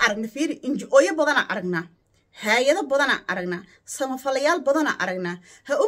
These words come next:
moodina dhayal inay kugu yimaadaan. Hadda aduu intaa iska baxda waddan kala tagtid, dad baa raashin u geynayaa iska dheh. Mo, ma samaynaysid. Interesiga iigu jira maxaa waayaa leedahay. Soomaali dad badan baa waxay yidhaahdaan, Soomaalida dhexdooda waxaa ku nool dadka N G O-yada sameeya,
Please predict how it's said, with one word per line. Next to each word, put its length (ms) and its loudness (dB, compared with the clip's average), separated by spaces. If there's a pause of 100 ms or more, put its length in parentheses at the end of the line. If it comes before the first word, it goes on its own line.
moodina 400 2 (420)
dhayal 300 4
inay 160 0
kugu 280 -8
yimaadaan. 420 -2 (160)
Hadda 300 -2
aduu 200 0
intaa 240 -2
iska 220 -6
baxda 260 -6
waddan 260 -4
kala 180 2
tagtid, 360 -8 (260)
dad 160 -2
baa 140 4
raashin 300 -2
u 60 -6
geynayaa 360 -2
iska 200 -6
dheh. 160 -8 (220)
Mo, 300 0
ma 120 -2
samaynaysid. 520 -2 (300)
Interesiga 560 -2
iigu 260 0
jira 180 -4
maxaa 240 -4
waayaa 260 0
leedahay. 340 -4 (460)
Soomaali 460 2
dad 140 -4
badan 240 4
baa 100 4
waxay 240 0
yidhaahdaan, 380 -2 (520)
Soomaalida 520 2
dhexdooda 380 -2
waxaa 240 -8
ku 60 -8
nool 300 -4
dadka 260 -8
N 140 -6
G 180 -8
O-yada 400 0
sameeya, 420 -4